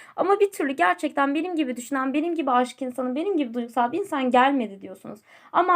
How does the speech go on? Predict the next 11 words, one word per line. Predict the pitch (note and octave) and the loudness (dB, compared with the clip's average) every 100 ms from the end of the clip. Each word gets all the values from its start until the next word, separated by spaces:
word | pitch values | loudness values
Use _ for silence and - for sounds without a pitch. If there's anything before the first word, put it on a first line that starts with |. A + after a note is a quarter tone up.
| E4 | 4
artık | D#4+ D#4 - | 4 -4 0
geldi. | D4 B3+ A#3+ A3+ A3+ _ - | 4 4 4 -2 -8 _ 0
O | E4 | 4
insanla | D#4+ D#4 D4+ C4+ | 4 4 2 4
ya | C4+ D4+ | 4 4
tanıştınız | E4+ D#4 - E4 D#4 | 2 0 -2 -4 2
ya | D4+ | 2
da | C#4+ | 4
önümüzdeki | D4 D4 B3 C4+ A#3+ | 4 4 2 -4 0
günlerde | C4 C4 B3+ C#4+ | 2 4 2 0
tanışacaksınız. | C#4 A#3+ A3+ A3+ A3 A3 G#3+ F#3+ | -2 -2 -2 0 0 0 -8 -8